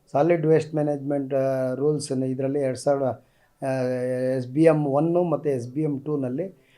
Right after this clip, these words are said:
ಮೆಟೀರಿಯಲ್ ರಿಕವರಿ ಫೆಸಿಲಿಟಿ ಅಂತ ಎಮ್ ಆರ್ ಎಫ್ ಓ, ಡಿ ಡಬ್ಲ್ಯೂ ಸಿ ಸಿ ಅಂತ ಡ್ರೈ ವೇಸ್ಟ್ ಕಲೆಕ್ಷನ್ ಸೆಂಟರು, ಆಮೇಲೆ ವಿಂಡ್ರೋ ಪ್ಲಾಟ್‌ಫಾರ್ಮ್ ಆಗಿದೆ, ಆಮೇಲೆ ಟ್ರಾಮಾ-, ಟ್ರಾ ಮಿಲ್ ಅಂತ ಹೇಳ್ಬಿಟ್ಟು ಏನು ಒಂದು ಕಸ, ಕೊಳೆದಿರೋ ಕಸನ, ಆ, ಗೊಬ್ಬರ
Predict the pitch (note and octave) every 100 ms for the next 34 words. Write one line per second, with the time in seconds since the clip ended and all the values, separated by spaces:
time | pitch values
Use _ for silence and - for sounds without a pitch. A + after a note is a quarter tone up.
0 | _ C3 C3+ C3+ G3 F#3 F#3 F3+ D3+ D3
1 | D#3 D#3+ D3+ C3+ B2 C#3 C3+ B2+ A#2+ B2+
2 | A#2+ C#3 D3+ D3 - D#3+ F3+ _ _ _
3 | _ B2 D#3+ E3+ D#3+ E3 D#3 D3+ C3 C#3+
4 | C3+ C#3 A#2+ C3+ D3+ D3+ - C3+ C#3 -
5 | C3 A#2 B2+ B2 B2+ D#3+ E3+ _ _ _
6 | _ C#3 D3 D3 C3 C#3 E3 F3 E3+ E3+
7 | D3 C3+ C#3 C3+ C3+ C3 B2 C#3+ E3 -
8 | _ _ - C#3+ D3+ C#3+ C3 D3 E3+ E3+
9 | D#3+ C#3 A#2 - _ _ - D3 G3 F#3+
10 | F3+ D#3 D3+ C3+ C3+ C3+ E3 C#3+ B2 -
11 | _ D3+ E3 D3 C3 B2+ B2+ B2+ C3 B2+
12 | D#3+ D#3 C#3+ D#3+ E3+ D#3+ C3 - D3+ D#3+
13 | D3 A#2 - _ _ - F3 F#3+ C3+ D3
14 | D3